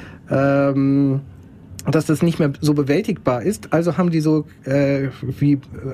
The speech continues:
kleine Anwendungen in Bildschirmschoner,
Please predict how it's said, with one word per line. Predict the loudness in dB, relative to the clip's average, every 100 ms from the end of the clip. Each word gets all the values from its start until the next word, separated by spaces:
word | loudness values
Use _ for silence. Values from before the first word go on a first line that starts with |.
| -10 -10
kleine | 0 0 2 0
Anwendungen | 2 2 2 2 2
in | 0 2
Bildschirmschoner, | 0 -2 -8 -2 0 0 -2 0 2 4 2